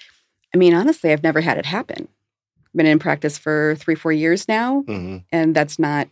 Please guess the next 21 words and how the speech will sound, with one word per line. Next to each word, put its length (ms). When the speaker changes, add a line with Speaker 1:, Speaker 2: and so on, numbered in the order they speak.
Speaker 1:
come 280
up. 200
I 80
know 120
for 120
massage 400
therapists, 400
it, 140
there's, 180
like, 140
that's 200
their 100
whole 200
class. 580
Like, 100
that's 200
a 60
whole 180
thing. 220
I've 120
heard 260